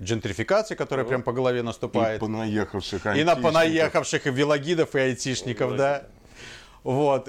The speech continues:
Speaker 1: И, кстати, ты сколько здесь?
Speaker 2: Э, девять. Девять.
Speaker 1: Девять. Ты недавно, да? Сколько это недавно?
Speaker 3: Шесть уже.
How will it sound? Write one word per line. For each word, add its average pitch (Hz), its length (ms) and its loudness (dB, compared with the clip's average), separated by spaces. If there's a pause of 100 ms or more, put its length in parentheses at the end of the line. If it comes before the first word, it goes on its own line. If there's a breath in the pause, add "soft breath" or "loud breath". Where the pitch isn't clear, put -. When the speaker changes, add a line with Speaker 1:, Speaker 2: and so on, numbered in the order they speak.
Speaker 1:
И, 147 520 0
кстати, 110 260 -2
ты 131 100 -10
сколько 127 280 -4
здесь? 73 280 -12 (460 loud breath)
Speaker 2:
Э, 98 760 -4 (180)
девять. 104 340 -8 (160)
Девять. 82 160 -12
Speaker 1:
Девять. 80 400 -6 (260)
Ты 120 120 -4
недавно, 85 460 -4
да? 113 180 -6
Сколько 139 340 -6
это 156 140 -8
недавно? 151 300 -4
Speaker 3:
Шесть - 300 -6
уже. 76 160 -10